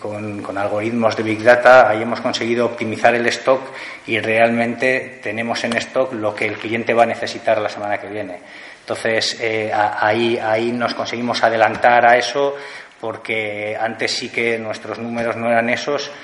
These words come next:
porque nosotros somos distribuidores, entonces tenemos que pedir al fabricante. Si nosotros no lo tenemos en almacén, hay que pedir al fabricante, los tiempos del fabricante se suman a nuestros tiempos de preparación de pedido y de envío.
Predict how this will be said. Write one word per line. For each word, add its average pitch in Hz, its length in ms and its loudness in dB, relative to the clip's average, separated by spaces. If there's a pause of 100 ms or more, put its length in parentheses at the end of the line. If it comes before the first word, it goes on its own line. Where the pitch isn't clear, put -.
(220)
porque 101 1300 -8
nosotros 104 600 -8
somos 117 240 -2
distribuidores, 104 800 -6
entonces 107 220 -12
tenemos 110 240 -6
que 113 80 -4
pedir 110 220 -6
al 101 40 0
fabricante. 107 560 -4
Si 101 140 -14
nosotros 101 580 -6
no 113 100 -4
lo 110 40 -6
tenemos 113 300 -6
en 113 80 0
almacén, 113 340 0
hay 113 80 -4
que 110 80 -10
pedir 113 160 -6
al 104 80 -6
fabricante, 120 540 -2
los 117 140 -8
tiempos 107 260 -10
del 110 100 -6
fabricante 117 580 -2
se 104 120 -12
suman 104 320 -8
a 104 100 -4
nuestros 104 340 -12
tiempos 98 400 -10 (460)
de 110 320 0
preparación 104 480 -2
de 104 100 -6
pedido 120 380 -2
y 127 60 2
de 107 60 0
envío. 107 360 -4